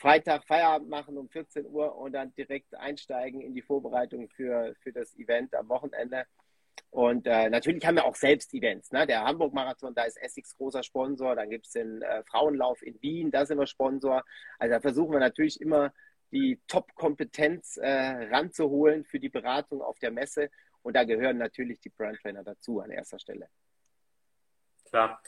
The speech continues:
Speaker 2: Black Mister, ich hoffe, deine Frage wurde beantwortet. Äh, ähm,
Speaker 1: Wenn ich's jetzt, ganz kurz, wenn
Speaker 2: du
Speaker 1: ich's
Speaker 2: hast
Speaker 1: jetzt beziehe auf diesen Studentenjob, wo wir gleich noch drauf sprechen, dann könnte es am Sam-, nur am Samstag, weil da sind die Geschäfte ja Freitag, Samstag offen, da ist man oft Samstag im Einsatz,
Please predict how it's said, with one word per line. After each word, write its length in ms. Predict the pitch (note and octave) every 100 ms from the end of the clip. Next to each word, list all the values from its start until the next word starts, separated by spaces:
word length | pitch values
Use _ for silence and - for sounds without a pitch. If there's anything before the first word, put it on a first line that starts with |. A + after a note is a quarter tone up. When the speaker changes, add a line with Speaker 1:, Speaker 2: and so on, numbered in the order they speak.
| - _ _
Speaker 2:
Black 160 | D3+ D#3
Mister, 320 | F#3 - F#3+
ich 140 | E3+
hoffe, 180 | E3+ E3
deine 220 | D3+ D3+
Frage 340 | - C#3+ D3 C#3+
wurde 160 | C#3+
beantwortet. 640 | C#3+ C#3+ E3 D#3 C#3 F3+ F#3 - - -
Äh, 420 | D3+ D3+ D#3 D3+
ähm, 220 | D3 D3+
Speaker 1:
Wenn 140 | D3 F3+
ich's 120 | -
jetzt, 280 | G#3 - F3
ganz 200 | E3+ -
kurz, 220 | A3 G#3
wenn 80 | E3+
Speaker 2:
du 60 |
Speaker 1:
ich's 80 | F3+
Speaker 2:
hast 100 | F3
Speaker 1:
jetzt 100 | F#3
beziehe 460 | D3+ - A3+ G3+ E3
auf 160 | E3+
diesen 240 | E3+ C#3+ C3+
Studentenjob, 720 | D3 F3 B3 G#3+ - D3 C#3
wo 80 | C3
wir 100 | C3
gleich 200 | F3+ A#3+
noch 80 |
drauf 220 | - D3+ -
sprechen, 420 | - A#2 - _ _ _ _ _ _ _ _
dann 360 | C3+ G3 A3 -
könnte 260 | F3+ F#3
es 120 | D3+ D3
am 120 | C3+
Sam-, 320 | A#2 D3+ F#3+
nur 200 | E3 F#3
am 100 | C#3+
Samstag, 600 | B2 C#3 F#3 - F#3 G3+ -
weil 140 | C3
da 100 | B2
sind 120 | C3+ C#3+
die 80 |
Geschäfte 340 | B2+ C#3 D#3 C3+
ja 80 | A#2+
Freitag, 360 | - B2+ B2+
Samstag 320 | C#3 D3 D3+
offen, 220 | B2 C3+ B2
da 100 | B2
ist 140 | -
man 80 | C3
oft 180 | - -
Samstag 380 | - C3+ C3+ G#2+
im 80 | G#2+
Einsatz, 440 | A#2+ - B2+